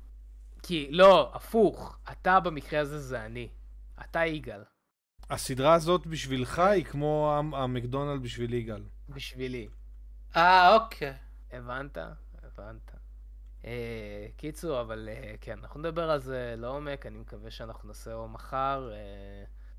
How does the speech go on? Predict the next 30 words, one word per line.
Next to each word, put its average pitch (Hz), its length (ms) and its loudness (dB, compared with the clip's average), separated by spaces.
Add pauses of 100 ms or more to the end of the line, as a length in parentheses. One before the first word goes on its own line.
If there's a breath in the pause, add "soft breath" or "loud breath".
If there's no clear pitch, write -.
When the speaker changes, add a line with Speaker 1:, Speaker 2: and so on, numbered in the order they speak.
(240)
Speaker 1:
אני 117 140 -12
אפנה 127 280 -8
את 127 80 -8
הזמן, 104 360 -14
צריך 123 220 -14
לפ-, 139 240 -14
לזה 131 360 -10
צריך - 260 -16
לפנות - 360 -16
את - 80 -18
הזמן. - 220 -18 (680)
טוב, 147 220 -2
חדשה 127 460 -6 (100)
הבאה. 120 600 -8 (1120)
Speaker 3:
כן, 269 220 -2
חדשה 156 400 -4
הבאה, 175 200 0
יצא 160 180 0
עוד 254 240 4
טריילר, 156 540 4 (500 soft breath)
אה, 143 180 -6
הפעם 180 260 0
Speaker 1:
סבבה. 202 120 -6
Speaker 3:
זה 208 400 0
לרובוטריקים, 160 1160 2 (420 loud breath)
The - 40 -10
Rise 165 540 2
of 175 180 -6
the 160 240 -4
Beast. - 420 -6